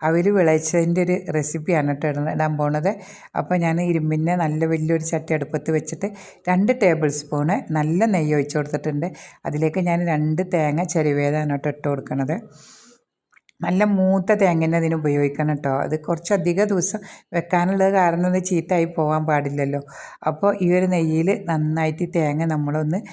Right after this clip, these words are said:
ഇതിൻ്റെ വെള്ളം നന്നായിട്ട്, വെള്ളത്തിൻ്റെ കണ്ടൻറ്റൊക്കെ നന്നായിട്ട് വലിയിപ്പിച്ചെടുക്കണം കേട്ടോ. അപ്പോൾ നമ്മൾ തീ ന-, ചട്ടി നന്നായിട്ട് ചൂടായതിന് ശേഷം നമ്മൾ തീ ഒന്ന് കുറച്ച് വെച്ചിട്ട് വേണം ചെയ്യാൻ. ഇതിലേക്ക് ഞാൻ ഒരു കപ്പ്, ഏ, കറുത്ത എള്ള്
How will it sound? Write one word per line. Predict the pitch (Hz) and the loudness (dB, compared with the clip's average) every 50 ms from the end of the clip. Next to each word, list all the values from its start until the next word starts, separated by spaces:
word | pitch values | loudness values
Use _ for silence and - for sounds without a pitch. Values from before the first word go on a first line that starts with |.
| - - - _ | -20 -20 -20 _
ഇതിൻ്റെ | - 151 165 170 196 | -6 -2 0 2 2
വെള്ളം | 208 202 185 170 170 180 185 196 | 2 2 2 2 2 2 0 0
നന്നായിട്ട്, | 185 175 165 160 160 170 170 165 156 156 - 170 175 180 | 0 0 0 0 0 0 0 0 0 -2 -2 -4 -2 0
വെള്ളത്തിൻ്റെ | - 165 160 160 156 170 156 170 170 | 0 0 0 0 0 -2 -4 -2 -2
കണ്ടൻറ്റൊക്കെ | - 170 156 151 156 147 156 160 156 175 | -2 -2 0 0 0 -2 -2 -2 -2 -2
നന്നായിട്ട് | 170 165 156 151 151 156 156 156 175 170 | -2 0 0 0 0 0 0 0 0 0
വലിയിപ്പിച്ചെടുക്കണം | 170 160 151 147 147 147 - 156 - - 165 156 151 - - 143 147 | 0 0 0 -2 -2 -4 -6 -6 -4 -4 -4 -4 -4 -6 -4 -2 -2
കേട്ടോ. | 139 139 143 135 131 - - - - - - - - - - - - | -2 -2 -6 -8 -8 -10 -20 -20 -20 -20 -20 -20 -20 -20 -20 -10 -6
അപ്പോൾ | 160 147 - - 190 208 214 214 - 180 | -6 -4 -2 2 2 2 2 0 -2 0
നമ്മൾ | 175 165 160 160 165 190 240 - - - | 0 0 2 2 0 0 -2 -2 -6 -4
തീ | - 180 165 165 175 190 208 208 - - | 0 0 2 4 4 2 2 0 -2 -2
ന-, | 170 170 - - 143 | -2 -2 -2 -4 -6
ചട്ടി | - 175 160 - 208 208 | -4 -4 -2 0 0 0
നന്നായിട്ട് | 214 196 185 180 185 190 190 185 180 190 | 2 2 2 0 2 2 2 0 0 0
ചൂടായതിന് | 185 196 180 175 175 175 175 175 180 170 | -2 0 0 2 2 2 0 0 -2 -2
ശേഷം | 175 175 165 151 - 185 214 247 - - - - - _ _ | 0 0 0 0 0 -2 -4 -4 -6 -12 -20 -20 -20 _ _
നമ്മൾ | - 165 160 160 160 | -4 -2 -2 -2 -2
തീ | 160 175 165 160 | 0 0 2 2
ഒന്ന് | 165 160 165 175 185 175 - - | 2 2 0 -2 -2 -6 -8 -8
കുറച്ച് | - 165 151 156 - - - | -4 -4 -4 -4 -4 -4 -2
വെച്ചിട്ട് | 202 190 202 - 151 - 165 | -2 -2 0 0 0 0 0
വേണം | 160 151 151 156 156 | 0 0 0 0 0
ചെയ്യാൻ. | 156 151 143 139 139 139 143 165 202 - - - - - _ _ | 0 0 0 0 0 0 0 0 -2 -4 -8 -16 -20 -20 _ _
ഇതിലേക്ക് | - 143 156 156 160 160 160 180 | -8 -4 -2 0 0 0 0 0
ഞാൻ | 170 170 160 165 165 | 0 0 0 0 0
ഒരു | 180 - 165 185 | 0 0 0 0
കപ്പ്, | 180 196 175 - - - - 196 220 302 - - - | 0 0 -2 -2 -4 -6 -2 -2 -2 -2 -2 -6 -2
ഏ, | - 180 170 165 165 160 165 | 0 2 4 4 2 2 0
കറുത്ത | 170 156 143 143 143 - - | 0 0 0 -2 -4 -2 -2
എള്ള് | 180 160 151 147 151 156 | 0 0 0 0 -2 -2